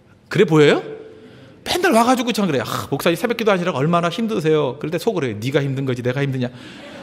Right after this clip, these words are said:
그 자기가 힘드니까 자기가 못하는 걸 하니까 이게 존경심이 생기는가 봐. 그 존경할 거 하나도 없어요. 하나님이 체질도 변화시켜 주신다니까요. 그게 좋아서 하는 거예요. 좋아서.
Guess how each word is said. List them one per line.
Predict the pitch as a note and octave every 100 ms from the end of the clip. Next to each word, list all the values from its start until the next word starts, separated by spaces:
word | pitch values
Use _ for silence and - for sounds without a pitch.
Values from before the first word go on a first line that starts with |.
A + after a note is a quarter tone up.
| -
그 | -
자기가 | - F3 A#3
힘드니까 | C#4 D#4+ D4+ C#4+ A3 C4+ A#3 B2+
자기가 | - F#3+ A3+
못하는 | D#3 G#3 C4+ C4+
걸 |
하니까 | C4 C4 B3 B3+ A#3+
이게 | F3+ A#3 G#3+ - - - - - _ -
존경심이 | D#3 A3+ A#3+ A#3+ A3
생기는가 | A3+ A3+ G3 A2+
봐. | A2+ A2+ G2
그 |
존경할 | C3 F3+ G#3+ F#3+
거 |
하나도 | - C#4 C#4
없어요. | - E3+ C3+ G3+ C3 F#2 - - - -
하나님이 | - C4 B3+ A#3+
체질도 | - D#4 C4+
변화시켜 | A3 E3+ F#3+ -
주신다니까요. | C3 C#3+ G#3+ A3+ F#3+ C#3 C#3+ -
그게 | - C#4+
좋아서 | - C#3 B3+ D#4+ D4
하는 | C4 A#3
거예요. | F#3 D3+
좋아서. | F#3 D3+ F3+ C#3 D#3